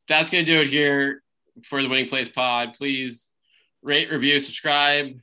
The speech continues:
Um, hit us up at Winning Plays Pod on Twitter, at Rich underscore Levine. Uh, I'm at Brian T Rob, and I'll have plenty of stuff for you guys all week long at Mass Live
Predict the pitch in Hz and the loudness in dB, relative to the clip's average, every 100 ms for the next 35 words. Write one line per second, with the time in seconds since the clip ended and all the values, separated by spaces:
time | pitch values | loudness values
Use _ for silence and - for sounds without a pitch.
0 | _ _ 107 104 101 98 98 98 123 127 | _ _ -8 -6 -4 -4 -6 -6 -4 -4
1 | 127 123 120 120 120 120 113 117 110 113 | -2 -2 -2 -4 -2 -4 -4 -6 -6 -2
2 | 110 107 101 98 92 117 113 107 95 107 | -2 -2 -6 -8 -8 -4 -2 -2 -2 -2
3 | 107 107 - 101 98 - 98 92 98 98 | -2 -4 -6 -10 -12 -10 -12 -10 -6 -4
4 | 98 95 _ _ _ _ _ _ _ _ | -6 -8 _ _ _ _ _ _ _ _
5 | 90 87 - 98 98 98 95 95 95 90 | -8 -8 -4 -2 -2 -2 -4 -4 -6 -6
6 | 92 92 90 90 87 90 92 90 - 90 | -4 -2 -2 -4 -8 -8 -8 -8 -6 -8
7 | - 92 92 90 87 90 90 87 90 90 | -6 -6 -4 -4 -4 -6 -8 -6 -6 -6
8 | 80 - 87 85 - 87 82 85 | -6 -8 -10 -10 -8 -8 -6 -8